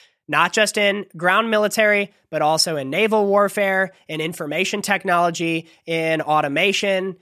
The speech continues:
in cybersecurity. We are seeing an information and physical warfare buildup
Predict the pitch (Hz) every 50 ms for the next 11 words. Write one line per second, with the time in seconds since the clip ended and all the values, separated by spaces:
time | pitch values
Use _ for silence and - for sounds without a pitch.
0 | _ _ _ - 160 156 139 - - 175 190 214 214 214 196 - 220 190 - -
1 | 202 190 190 180 185 180 175 170 170 _ _ _ _ - 156 165 180 196 202 196
2 | - 214 208 208 196 180 180 - - 156 160 165 160 160 156 - - 214 262 277
3 | - 277 254 247 233 226 226 - - 233 220 220 220 180 180 196 214 - - 240
4 | 226 247 - - 226 214 202 185 180 190 190 185 185 - 190 185 175 170 165 147
5 | - 214 233 226 202 170 156 147 143 139 -